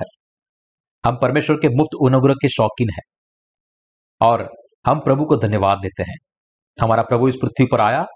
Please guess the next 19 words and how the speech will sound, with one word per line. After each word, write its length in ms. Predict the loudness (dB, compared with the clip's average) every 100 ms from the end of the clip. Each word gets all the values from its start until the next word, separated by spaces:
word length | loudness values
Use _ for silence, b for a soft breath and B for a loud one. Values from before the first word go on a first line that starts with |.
| _ _ _
पानी 220 | 0 0
से 140 | 0 -2
अपना 180 | 0 0
बपतिस्मा 480 | -2 0 0 2
लिया, 200 | 2 0 -2 -10 _ _ _
क्रूस 220 | 2 2 2
पर 80 | -2
अपना 200 | 2 2
लहू 220 | 4 4
बहाया 300 | 2 -2 -4 -8 _ _ _ _
और 80 | -2
इस 120 | 0 -2
प्रकार 420 | -2 0 2 2
स्वर्ग 340 | 0 0 0 2
के 100 | 2
द्वार 280 | 4 2 0
को 160 | -6
खोल 260 | 0 0 0
दिया। 180 | -4